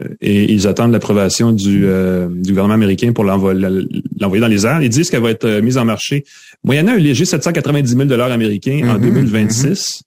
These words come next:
Speaker 2: mhm. Deux mille vingt-six,
Speaker 1: Bonne
Speaker 2: euh,
Speaker 1: chance avec ça.
Speaker 2: on en prend puis on en laisse.
Speaker 1: Ouais. La voiture, euh, qui change de couleur, c'est la même écran, c'est la même technologie d'écran que les liseuses Onyx dont on a déjà parlé,
Speaker 2: Oui.
Speaker 1: euh, ici, les,
Speaker 2: Oui.
Speaker 1: les liseuses e-ink couleur.
Speaker 2: Oui.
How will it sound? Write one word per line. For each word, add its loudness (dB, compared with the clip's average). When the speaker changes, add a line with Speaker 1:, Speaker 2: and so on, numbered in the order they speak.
Speaker 2:
mhm. -4
Deux 0
mille 2
vingt-six, -2
Speaker 1:
Bonne -2
Speaker 2:
euh, -2
Speaker 1:
chance 0
avec 0
ça. 0
Speaker 2:
on 2
en 0
prend -4
puis -2
on 0
en -2
laisse. -2
Speaker 1:
Ouais. 0
La 2
voiture, 0
euh, 2
qui -4
change 0
de 0
couleur, -2
c'est -2
la 0
même 2
écran, -2
c'est -4
la 0
même 0
technologie 0
d'écran -2
que -4
les 2
liseuses 0
Onyx -2
dont -4
on 0
a 0
déjà 0
parlé, 0
Speaker 2:
Oui. 2
Speaker 1:
euh, 2
ici, -2
les, 0
Speaker 2:
Oui. 2
Speaker 1:
les 0
liseuses 0
e-ink 0
couleur. -2
Speaker 2:
Oui. -2